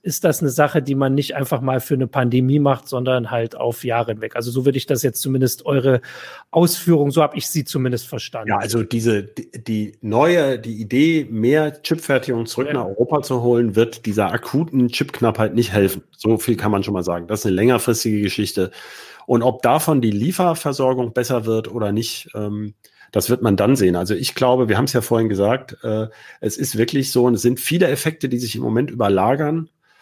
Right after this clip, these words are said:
Speaker 1: Mhm.
Speaker 2: und wo ich, ähm, wo ich mir nicht, nicht zutraue zu sagen, also dieser Effekt ist jetzt der überwiegende, ähm,
Speaker 1: Ja.
Speaker 2: an dem liegt es jetzt genau, sondern,
Speaker 1: Ja.
Speaker 2: und das be-, k-,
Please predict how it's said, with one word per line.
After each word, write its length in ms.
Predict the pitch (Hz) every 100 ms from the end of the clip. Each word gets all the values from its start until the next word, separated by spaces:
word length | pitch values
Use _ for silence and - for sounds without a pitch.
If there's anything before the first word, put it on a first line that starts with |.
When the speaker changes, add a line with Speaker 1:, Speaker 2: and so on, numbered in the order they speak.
| -
Speaker 1:
Mhm. 80 | 170
Speaker 2:
und 160 | 110
wo 140 | 113 127
ich, 300 | - - -
ähm, 300 | 123 117 113
wo 100 | 113
ich 140 | 113 120
mir 100 | 113
nicht, 320 | 120 107 -
nicht 280 | 123 135 -
zutraue 520 | 147 139 - 127 127
zu 160 | 127
sagen, 400 | 113 113 120 117
also 240 | 110 107 101
dieser 340 | - 127 151
Effekt 300 | 107 - 113
ist 140 | 120 117
jetzt 180 | -
der 80 | 113
überwiegende, 720 | 120 104 95 123 120 87 82 - _ _ _ -
ähm, 220 | 95 92
Speaker 1:
Ja. 80 | 87
Speaker 2:
an 160 | 101
dem 200 | 110 113
liegt 220 | 113 120
es 120 | 107 -
jetzt 240 | 90 -
genau, 360 | 95 90 78 - _
sondern, 540 | - 90 92 90 90 90 - - - -
Speaker 1:
Ja. 80 | 87
Speaker 2:
und 160 | 95 120
das 180 | 117
be-, 180 | 147 - - -
k-, 280 | - -